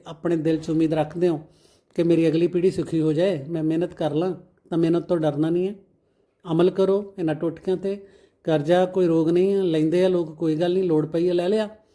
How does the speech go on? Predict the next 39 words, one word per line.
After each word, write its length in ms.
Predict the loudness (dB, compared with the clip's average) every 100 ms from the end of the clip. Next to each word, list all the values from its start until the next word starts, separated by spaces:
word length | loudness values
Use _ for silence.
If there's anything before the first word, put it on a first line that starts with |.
| _ _ -4
ਪਰ 140 | 2
ਜੇ 120 | 4
ਲੰਮੇ 260 | 2 2 2
ਸਮੇਂ 220 | 2 0
ਤੱਕ 180 | 0 0
ਰਹਿੰਦਾ 600 | 0 0 2 4 4 2
ਰਹੇਗਾ 500 | 0 0 0 -2 -4 -20 _ -14
ਤਾਂ 80 | -10
ਫਿਰ 240 | -4 -2
ਤੁਹਾਡੇ 260 | 0 0 0
ਜੀਵਨ 260 | 0 0
ਨੂੰ 140 | 0 0
ਘੁਣ 120 | -2 -2
ਵਾਂਗ 300 | 0 -2 -4 -10 -20 _ -4
ਲੱਗ 160 | -2 -2
ਜਾਏਗਾ 440 | 0 0 -2 -8 -20 _ -6
ਤੇ 100 | -4
ਤੁਹਾਡੀਆਂ 360 | -2 -2 -2 -4
ਖੁਸ਼ੀਆਂ 340 | -6 -4 -4
ਨਿਕਲ 260 | -4 -6 -8
ਰਹੇਗਾ। 320 | -10 -14 -20 _ _ -20 -20 -20 -2
ਸੋ 160 | 0
ਮੈਂ 120 | 2
ਫਿਰ 160 | 2 0
ਕਹਿ 220 | 2 2
ਰਹੀ 200 | 2 0
ਹਾਂ, 100 | -4 -10 _ -6
ਇਹ 100 | -2
ਉਪਾਅ 280 | -2 -2 -4
ਚਮਤਕਾਰ 500 | -2 -4 -4 -6 -2
ਨਹੀਂ 260 | 0 2 2
ਆ, 100 | 0
ਪਰ 360 | -2 -4 -4 -4
ਇਹ 260 | -2 -2
ਐਕੂਰੇਟ 680 | -6 -14 _ -6 0 0 0
ਉਪਾਅ 360 | -6 -6 -6 -4
ਨੇ। 360 | -2 -2 -4 -6 _ _ _ _
ਸਹੀ 360 | -4 -2 2 2
ਨੀਅਤ, 520 | 2 2 0 -4